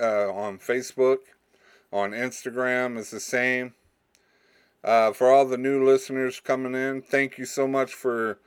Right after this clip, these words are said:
showing up and, uh, giving me a try. If you got here by mis-, mistake, just remember, God doesn't make mistakes. He puts you over here to listen to me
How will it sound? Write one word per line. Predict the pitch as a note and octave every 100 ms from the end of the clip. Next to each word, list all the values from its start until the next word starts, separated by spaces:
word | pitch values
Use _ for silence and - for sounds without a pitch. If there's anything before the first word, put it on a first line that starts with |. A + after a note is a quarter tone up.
| _ _ _ _
showing | - C#3+ C3+ C3
up | C3 C3 C3+ -
and, | A2 G#2+ G#2+
uh, | G#2+ G#2
giving | A#2+ B2+ B2
me | B2
a | A2+
try. | - C3 C3+ C3 C3 B2+ _ _ _ _ _
If | G2+ G#2+
you | A2+
got | C3+ B2+
here | C3+ C3
by | A#2+ A#2+
mis-, | A#2+ A2+ - - _
mistake, | A#2 A2+ - C#3+ C#3+ C#3+ C#3+ - _
just | - B2+ -
remember, | B2 B2 C3+ C#3 C#3+ C#3+ - _ _ _ _
God | G#2 A#2 A2+
doesn't | B2 A#2+ C3
make | C3+ C3
mistakes. | B2 B2+ - C3+ C3+ C3 -
He | A2
puts | G2 B2+ -
you | B2+ B2
over | A#2+ A#2+
here | B2
to | A#2+
listen | A#2 B2+ - A#2
to | B2+
me | C3 C3